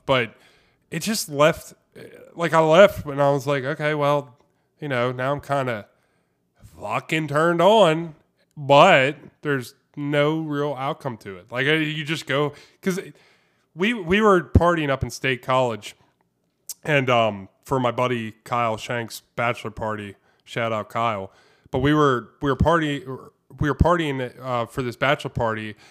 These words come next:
and then, like, we were done for the night. Like, we were all fucking smashed, all of us. And we actually were trying to get into a club, uh, at one point, like, a big club up in State College, and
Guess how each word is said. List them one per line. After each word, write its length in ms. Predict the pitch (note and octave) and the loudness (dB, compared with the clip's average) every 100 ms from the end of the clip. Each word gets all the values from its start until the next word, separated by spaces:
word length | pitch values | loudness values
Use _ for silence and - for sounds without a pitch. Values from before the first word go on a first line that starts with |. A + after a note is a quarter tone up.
| _ - | _ -10
and 100 | C3 | -2
then, 180 | C3+ B2+ | 0 0
like, 240 | B2 A#2+ | -2 -2
we 80 | C#3 | -2
were 120 | D3 C3 | -2 -2
done 300 | B2 D#3+ F3+ | 2 2 2
for 140 | C3+ | -4
the 80 | A2 | -8
night. 300 | G2+ F#2 F2+ - | -10 -14 -16 -10
Like, 160 | C3 | -4
we 120 | C#3 | 0
were 180 | E3 B2 | 0 2
all 220 | C#3 D#3+ C#3+ | 4 4 4
fucking 340 | D3+ C3+ A#2+ | -2 -6 -8
smashed, 500 | - A#2+ G2 F2+ - - | -8 -8 -8 -14 -20 -2
all 240 | D3+ B2+ | 2 2
of 80 | G#2 | -2
us. 200 | F#2 - - _ _ _ | -14 -20 -20 _ _ _
And 580 | C#3+ C#3 C#3+ C3 B2 A#2 | -2 2 4 2 -2 -8
we 140 | C3 | 0
actually 580 | D3+ F#3 - E3+ D3+ B2 _ _ _ | 4 4 2 0 0 -4 _ _ _
were 80 | D3+ | -2
trying 280 | C#3 F#3 G#3+ | 4 6 6
to 40 | F3+ | 4
get 120 | E3 | 0
into 280 | E3 - C#3+ | 0 -2 -2
a 60 | |
club, 640 | A2+ - E3 E3+ A2 G#2+ - _ _ _ _ | -4 -6 0 0 0 -6 -14 _ _ _ _
uh, 220 | C3 A#2+ A#2 | -4 -2 -2
at 180 | A#2+ A2+ | -6 -2
one 200 | D#3+ E3+ | -2 -2
point, 500 | - A#2 G#2+ G#2 - _ | -4 -6 -8 -12 -20 _
like, 140 | C3+ | -10
a 40 | A#2 | -6
big 260 | A2 C#3 | -4 -4
club 240 | - B2+ B2+ | -2 -2 -2
up 120 | B2 | -4
in 60 | A#2 | -8
State 260 | - B2 A#2+ | -8 -8 -4
College, 420 | A#2 B2+ C#3+ - _ - _ _ | -2 -2 -4 -10 _ -20 _ _
and 520 | C#3+ C3 C3 B2 A#2 | -4 -2 0 -2 -6